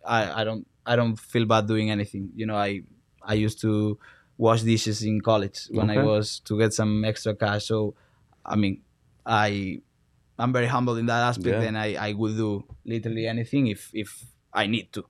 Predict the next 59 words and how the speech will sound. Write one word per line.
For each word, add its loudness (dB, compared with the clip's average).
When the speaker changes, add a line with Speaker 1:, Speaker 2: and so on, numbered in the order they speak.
Speaker 2:
Yeah, 2
respect -6
that, -4
man. -2
Did -4
Speaker 1:
Mm-hmm. 2
Speaker 2:
you 4
have 4
a, 4
like, -2
a -4
special 0
drink 2
or 4
a 2
favorite 2
drink 0
that 0
you, 0
that -6
you 0
like 0
personally? -6
Speaker 1:
Estrella 4
Galicia. 0
Speaker 2:
Ooh. 0
Speaker 1:
You 2
can 4
find 4
it 4
in 4
Total 2
Wine. -6
I -2
Speaker 2:
Okay. 2
Speaker 1:
already 0
got 0
Speaker 2:
There 2
you 2
Speaker 1:
it. 0
Speaker 2:
go. 2
Speaker 1:
<laughs> -2
Speaker 2:
Tell 0
'em, 0
tell 0
'em, 0
Speaker 1:
So 2
Speaker 2:
uh, 0
Speaker 1:
that's 0
Speaker 2:
Santi 2
Speaker 1:
a, 2
Speaker 2:
sent -2
you. -14
Speaker 1:
that's 0
a, 2
Speaker 2:
<laughs> -6
Speaker 1:
that's 4
my 4
go-to. 4